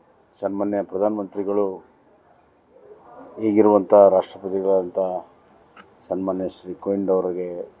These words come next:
ಫೇರ್‌ವೆಲ್‌ಗೆ ಡಿನ್ನರ್ ಕೊಡ್ತಾ ಇದ್ದಾರೆ. ಅದನ್ನ attend ಆಗಿ ಮತ್ತೆ ನಾಳೆ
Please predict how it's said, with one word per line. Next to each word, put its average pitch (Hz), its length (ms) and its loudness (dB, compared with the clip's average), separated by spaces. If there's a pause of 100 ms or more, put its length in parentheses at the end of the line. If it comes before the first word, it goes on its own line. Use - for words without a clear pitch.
(200)
ಫೇರ್‌ವೆಲ್‌ಗೆ 95 680 0
ಡಿನ್ನರ್ 107 240 2
ಕೊಡ್ತಾ 92 300 -4
ಇದ್ದಾರೆ. 80 380 -8 (1040)
ಅದನ್ನ 101 220 -4
attend 101 320 2
ಆಗಿ 98 340 2 (140)
ಮತ್ತೆ 98 220 -8
ನಾಳೆ 98 440 2